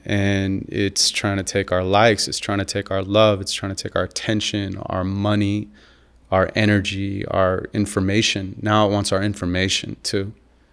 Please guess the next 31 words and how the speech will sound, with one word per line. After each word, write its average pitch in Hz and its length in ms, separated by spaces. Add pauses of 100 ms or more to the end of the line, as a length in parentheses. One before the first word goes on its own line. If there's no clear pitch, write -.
(180)
you 107 100
know? 101 240
And 107 180
so 113 220
we're 113 240
almost 139 560
trained 117 800 (760)
unconsciously 117 880
to 104 160
look 104 360
outside 113 580
of 101 80
ourselves 98 640
for - 160
the 95 180
answers. - 600 (400)
If - 160
I 107 140
don't 110 180
know 110 220
something, 107 680 (400)
I 92 300 (140)
look 101 260
on 101 220
Google 101 500
or 95 420
I 95 280 (400)
look 101 200
on 104 180
YouTube. 98 840
And 95 280